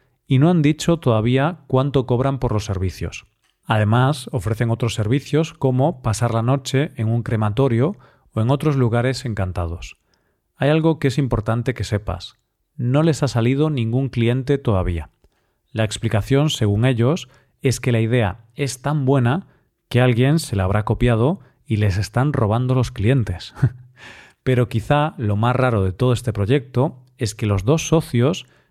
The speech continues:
no se enfrentan al negocio de la misma manera, ya que a uno de ellos realmente le dan miedo los fantasmas. Así que la idea detrás del negocio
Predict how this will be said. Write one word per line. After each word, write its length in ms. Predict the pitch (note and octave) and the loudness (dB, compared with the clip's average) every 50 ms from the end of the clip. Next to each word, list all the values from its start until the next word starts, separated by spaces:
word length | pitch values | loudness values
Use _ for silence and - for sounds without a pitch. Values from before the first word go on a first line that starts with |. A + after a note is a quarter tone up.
| _ _ | _ _
no 160 | A#2+ A#2+ E3 | -4 -2 -2
se 140 | D#3+ - G3+ | 0 0 0
enfrentan 720 | F#3+ D#3 - - B2+ C3 C#3 C#3+ C3+ D3+ D3 D3 D3+ E3 - | 0 0 0 0 0 2 2 0 0 0 0 0 -2 -6 -8
al 180 | _ A#2+ A2+ A2 | _ -2 -2 0
negocio 680 | G#2 G2+ G2+ A#2 B2+ - - - B2+ C3+ D#3 F3 - - - | 0 2 2 2 0 0 0 0 0 0 0 -2 -4 -10 -12
de 180 | A#2 G2+ G#2+ | -6 -4 -2
la 100 | G2 G2 | -2 0
misma 260 | G2+ A2 G#2 A2+ B2 A2+ | -2 -2 -2 0 -2 -2
manera, 520 | G2+ F#2 G#2+ C3 A#2+ F2+ - - - _ _ _ _ _ _ _ _ _ | 0 -2 -2 -2 -2 -4 -6 -10 -20 _ _ _ _ _ _ _ _ _
ya 300 | - F#2+ F2 A#2 A2 G2+ | -8 -2 0 0 0 0
que 120 | - A2 | 0 0
a 60 | G#2 | 2
uno 220 | A2 B2+ C3 C#3 C3 | 2 2 2 2 2
de 160 | B2 B2 C#3 | 2 2 2
ellos 440 | C3+ G#2+ A2+ A#2+ D3 D#3+ - - - _ _ | 2 0 0 0 0 -2 -4 -14 -20 _ _
realmente 1000 | A#2+ G#2 - C3 D3 D#3+ D#3+ D3+ C3+ C3 C3+ C3+ C3 B2 B2+ B2+ C#3 F3 - - | -8 -4 0 2 2 4 4 2 2 2 2 0 -2 -2 -2 -2 -2 -2 -6 -8
le 240 | F3+ B2 A2 A2 G#2+ | -6 -2 -2 0 2
dan 260 | G#2 B2+ C3+ C#3 B2+ | 2 0 0 0 0
miedo 280 | A#2 A#2 B2 B2+ D3 D3 | 0 0 0 2 2 0
los 140 | C3+ - | 0 -2
fantasmas. 720 | - - F#2+ F2 F2 G2 F2 D#2 - F2+ E2 F2+ - - _ _ _ _ _ _ _ _ | -2 -4 -6 -4 -2 -4 -4 -4 -6 -8 -10 -10 -12 -18 _ _ _ _ _ _ _ _
Así 340 | - F#2+ F#2 - - C#3 B2+ | -6 -4 -4 0 -2 -2 -2
que 400 | - - B2 C3+ F3 B3+ - - _ | 0 -2 0 0 0 -4 -10 -12 _
la 180 | - F#2+ F#2 F#2+ | -4 -2 0 0
idea 400 | F#2+ G2+ B2 C3+ C3+ C3+ C#3+ D3 | 2 2 2 2 2 2 0 0
detrás 340 | C3+ G#2 G2 - G#2+ G2+ | -2 -4 -2 -2 -2 -2
del 140 | G2 A2 G#2+ | 0 0 0
negocio 580 | G#2+ G#2+ A2+ C3 C3 B2+ - A#2 B2 D3+ F#3 | 0 2 2 0 0 0 0 0 0 0 0